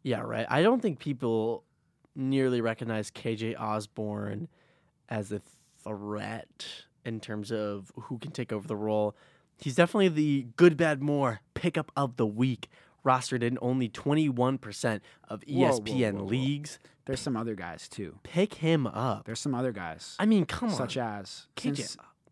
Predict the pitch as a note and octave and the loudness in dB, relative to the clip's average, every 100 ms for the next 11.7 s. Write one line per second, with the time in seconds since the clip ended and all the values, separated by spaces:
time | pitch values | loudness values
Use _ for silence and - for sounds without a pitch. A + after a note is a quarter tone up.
0 | _ - C#3+ C#3+ C3+ C#3 D3+ D#3 D#3+ A#2+ | _ -4 -2 2 0 0 0 0 0 -4
1 | A2+ C3 A#2+ B2+ C#3+ C3 A2+ A2 - - | -6 -4 -4 -4 -6 -6 -4 -4 -6 -18
2 | _ _ _ G#2+ G#2 G2 F2+ - _ _ | _ _ _ -10 -8 -8 -10 -14 _ _
3 | _ _ _ - B2+ B2+ B2+ C#3+ D#3 E3+ | _ _ _ -8 -4 0 2 2 2 2
4 | F3 F3 F3 E3+ E3+ - _ _ _ _ | 0 -2 -2 -4 -8 -14 _ _ _ _
5 | _ _ _ _ _ _ C#3 C3 C#3+ C3+ | _ _ _ _ _ _ -6 -2 0 -2
6 | - C#3 C#3 F3 A3 - _ _ _ _ | 2 4 6 4 2 -4 _ _ _ _
7 | _ _ _ _ _ _ _ _ _ _ | _ _ _ _ _ _ _ _ _ _
8 | _ _ _ _ _ _ _ _ - C3 | _ _ _ _ _ _ _ _ -2 0
9 | C3+ C3+ C3 B2 A2+ A#2 B2 C3+ E3 F#3+ | 2 0 -2 -4 -6 -4 0 4 4 2
10 | - _ _ _ _ _ _ - B2+ A2+ | -6 _ _ _ _ _ _ -6 -4 -2
11 | A#2 A2 A2 A2+ A2 G2+ C#3 | -4 -4 -6 -4 -6 -6 -8